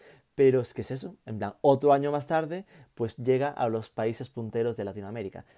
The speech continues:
a Brasil, a México, en según qué casos. Y otro año más tarde llega a otros países de Latinoamérica, en el cual es dentro del, del grupo de los cuales estaría Ecuador. Y si no os gusta esto, me lo comentáis y lo debatimos.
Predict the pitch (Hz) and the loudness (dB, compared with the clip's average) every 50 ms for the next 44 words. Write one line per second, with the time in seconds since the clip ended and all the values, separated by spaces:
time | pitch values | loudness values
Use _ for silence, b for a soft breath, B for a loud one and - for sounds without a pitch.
0 | b _ - 104 92 90 95 101 - - 131 127 127 120 127 127 127 b b b | b _ -10 -8 -8 -6 -8 -8 -6 -4 -4 -4 -4 -4 -6 -10 -12 b b b
1 | b b b b _ _ _ _ - 87 87 90 90 92 104 123 131 131 - 117 | b b b b _ _ _ _ -16 -14 -12 -12 -8 -6 -6 -4 -6 -6 -8 -12
2 | 107 - - 113 117 - - 98 90 - - 95 98 98 95 - - - 98 - | -12 -10 -10 -10 -10 -10 -14 -16 -16 -12 -12 -12 -12 -12 -14 -16 -16 -16 -16 -16
3 | - - - b b b b _ _ - 135 131 127 127 - 123 123 123 120 123 | -18 -20 -20 b b b b _ _ 0 0 2 0 0 -2 -4 -6 -4 -6 -6
4 | 123 127 127 127 - 131 127 120 127 139 123 113 110 110 123 131 - - 113 - | -6 -8 -8 -6 -6 -6 -6 -6 -6 -6 -4 -4 -4 -4 -4 -6 -8 -12 -20 -20
5 | _ - 110 110 110 110 120 113 123 120 - - 117 117 113 120 107 110 104 101 | _ -6 -2 0 2 2 2 0 -2 -4 -2 -2 -2 -2 -2 -4 -6 -6 -6 -6
6 | - 104 98 104 107 98 90 - 90 87 _ - 98 92 90 87 _ - 98 101 | -8 -8 -10 -8 -8 -8 -8 -10 -14 -18 _ -16 -16 -16 -16 -12 _ -6 -4 -4
7 | 104 110 113 - - - 117 117 113 123 117 113 113 117 - - 123 123 117 117 | -4 -4 -6 -10 -10 -8 -8 -6 -4 -2 -2 -2 -2 -4 -6 -4 -4 -2 -2 -2
8 | 113 127 143 139 - 135 127 120 113 113 - - 139 131 135 139 151 - - - | -2 -4 -4 -2 -2 -2 -2 -2 -4 -6 -6 -6 -4 -4 -2 -4 -4 -6 -10 -14
9 | - - 101 95 95 92 - - 90 76 78 _ _ _ _ _ - - - _ | -12 -10 -8 -8 -8 -8 -10 -12 -14 -14 -16 _ _ _ _ _ -20 -20 -20 _
10 | b b b b b b b b b b b b b _ - 381 - - 156 147 | b b b b b b b b b b b b b _ 8 8 8 8 6 2
11 | 139 139 135 113 120 160 147 - - 120 135 165 165 - - 220 233 - - 139 | 2 2 0 2 2 2 0 2 4 4 6 6 6 4 4 2 2 0 0 2
12 | 139 127 123 120 117 107 104 104 104 135 151 156 - 151 131 113 104 92 95 80 | 2 2 2 2 -2 -6 -6 -6 -4 -6 -6 -4 -4 -4 -4 -4 -4 -4 -6 -8
13 | 87 - 95 92 87 - - | -10 -12 -14 -16 -16 -18 -20